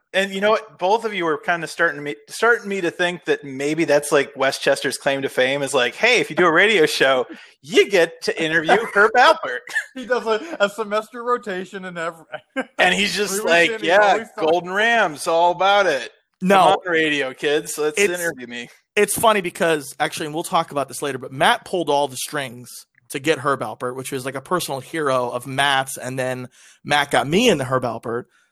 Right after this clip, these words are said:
Speaker 3: um, not just for his musical talents, but what he ended up doing for record labels and producing and all that good stuff. Um,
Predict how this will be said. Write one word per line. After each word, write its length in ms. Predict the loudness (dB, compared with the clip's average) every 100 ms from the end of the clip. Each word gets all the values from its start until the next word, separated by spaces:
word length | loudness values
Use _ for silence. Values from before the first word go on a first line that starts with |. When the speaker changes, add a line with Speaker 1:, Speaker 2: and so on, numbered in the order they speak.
| _ -4
Speaker 3:
um, 460 | 0 0 -2 -8 -14 _ _ -12 -4
not 260 | 2 2 2
just 280 | 0 0 0
for 160 | 0
his 180 | 0 -2
musical 360 | -4 -4 -6 -12
talents, 320 | -12 -12 -12
but 120 | -8
what 120 | -4 -2
he 80 |
ended 160 | -2 -4
up 80 | -6
doing 240 | -6 -8
for 320 | -8 -6 -6 -2
record 400 | -2 0 0 0
labels 440 | 0 0 -2 -4
and 100 | -8
producing 640 | -10 -4 -2 -2 -2 -2 -2
and 80 |
all 140 | -2 2
that 180 | 2 2
good 140 | -4
stuff. 360 | -4 -6 -6 -8 _ -20 _ 0
Um, 340 | 2 2 -2